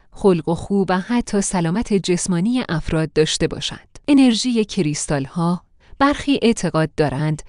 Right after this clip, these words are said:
که کریستال‌ها و سنگ‌های قیمتی می‌توانند انرژی‌های خاصی را جذب،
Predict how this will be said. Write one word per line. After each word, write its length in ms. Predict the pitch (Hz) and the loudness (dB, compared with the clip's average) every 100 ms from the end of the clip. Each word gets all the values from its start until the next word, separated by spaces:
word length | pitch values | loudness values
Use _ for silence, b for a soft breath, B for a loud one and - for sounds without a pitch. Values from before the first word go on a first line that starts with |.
| b b | b b
که 100 | - | -2
کریستال‌ها 880 | - 196 151 - 160 139 143 170 165 | 0 0 -2 -2 -2 -2 -2 -2 0
و 120 | 165 165 | 0 -2
سنگ‌های 640 | - 160 151 - 208 185 | -2 -2 -4 -4 -2 0
قیمتی 500 | 180 180 175 190 - | 2 2 0 -2 0
می‌توانند 760 | 220 202 - 180 165 160 156 156 b b - | 2 2 2 0 2 2 0 -2 b b 2
انرژی‌های 720 | 208 196 170 185 190 220 208 | 4 4 2 -4 -2 -2 -2
خاصی 480 | - 175 165 - 208 | -2 -2 -2 -2 0
را 180 | 160 | 0
جذب، 480 | 151 175 170 185 - | 0 0 0 0 -4